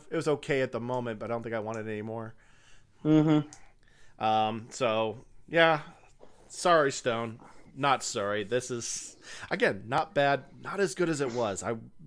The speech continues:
Speaker 1: something's, something is wrong. Tend to your house, Greg.
Speaker 2: So, Jeremy, what do we got next?
Speaker 1: All right. Uh,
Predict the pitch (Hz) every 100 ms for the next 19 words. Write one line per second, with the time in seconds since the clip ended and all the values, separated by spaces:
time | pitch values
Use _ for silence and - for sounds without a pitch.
0 | 139 - 180 196 139 - - - - -
1 | 220 240 233 175 117 139 139 113 107 -
2 | 160 170 175 - 147 135 120 127 107 92
3 | - - 107 98 98 - - 226 233 214
4 | 262 285 302 285 262 285 294 277 269 226
5 | 156 - - - - - - - - -
6 | - - - 170 185 202 160 117 151 147
7 | 143 135